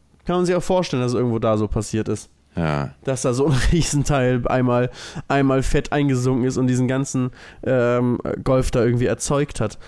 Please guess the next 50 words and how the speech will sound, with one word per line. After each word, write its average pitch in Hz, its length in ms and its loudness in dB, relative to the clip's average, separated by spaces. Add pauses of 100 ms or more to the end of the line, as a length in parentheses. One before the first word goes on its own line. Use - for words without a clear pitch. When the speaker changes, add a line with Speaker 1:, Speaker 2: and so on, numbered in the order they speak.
(140)
Speaker 1:
Weil - 180 -8
es 143 140 -4
war 170 80 4
ja 175 60 4
auch 160 40 0
damals, 175 300 0
die, 160 120 -2 (140)
die 151 160 0
Planeten 160 400 2
waren 139 140 2
ja 127 80 2
auch 135 80 -2
komplett 165 540 2
woanders, 147 580 0
ne? 156 160 0 (480)
Also 139 300 2
wir, 143 120 2
die 135 240 -4
Planeten 151 380 2
waren 156 100 2
ja 156 80 0
alle 156 140 2
viel - 180 0
näher 165 220 2
beieinander. 135 500 2 (320)
Es - 80 -8
gab 147 160 0
ja 147 100 4
mehr 151 160 2
so 147 80 2
einen, 135 300 2
einen 127 220 2
Megaplaneten. 107 800 2 (680)
Speaker 2:
War 80 140 2
das 101 180 0
so, 147 160 4
ja? 131 300 2 (180)
Speaker 1:
Ja. 175 540 2 (240)
Speaker 2:
Wie? 80 240 0
Das 65 140 -2
muss 82 120 -2
mir 135 60 2
mal 135 160 2
genauer 87 240 0
erklären. 65 400 -4 (260)
Speaker 1:
Ja, 160 140 0
also 156 200 2
die, 160 140 0
die 160 240 0
Plane-, 165 380 4